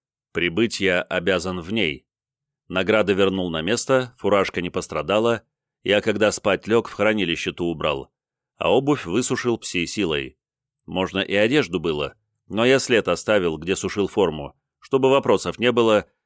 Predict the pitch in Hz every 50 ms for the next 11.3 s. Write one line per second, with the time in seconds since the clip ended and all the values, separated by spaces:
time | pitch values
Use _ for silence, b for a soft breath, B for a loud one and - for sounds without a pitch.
0 | _ - 120 139 147 - - 131 - - - 127 120 113 107 107 110 - - 101
1 | - - - 120 127 120 120 113 110 - 92 98 95 - - 92 92 90 80 90
2 | 92 90 87 82 - 87 92 - - 85 78 73 73 - - 76 69 67 _ _
3 | _ _ _ _ _ _ _ _ _ _ _ _ _ _ - 85 87 76 85 110
4 | 147 160 160 - 170 165 151 101 98 90 82 78 - 80 78 - 80 76 73 -
5 | _ _ _ _ _ _ _ _ _ - 92 101 110 120 120 113 120 117 107 -
6 | 117 107 110 101 - - 101 98 90 - 135 131 - - 104 101 - - - 78
7 | 69 67 - _ _ _ _ _ _ - 87 95 113 113 - 131 - 131 131 127
8 | 120 92 82 76 - - _ _ _ _ _ _ _ _ _ - 78 80 107 117
9 | 127 - 117 110 - - - - 120 117 107 98 101 - - 110 80 82 87 80
10 | 113 120 - 120 107 - 123 120 98 - - - 87 82 78 - - 113 104 85
11 | 78 73 67 - -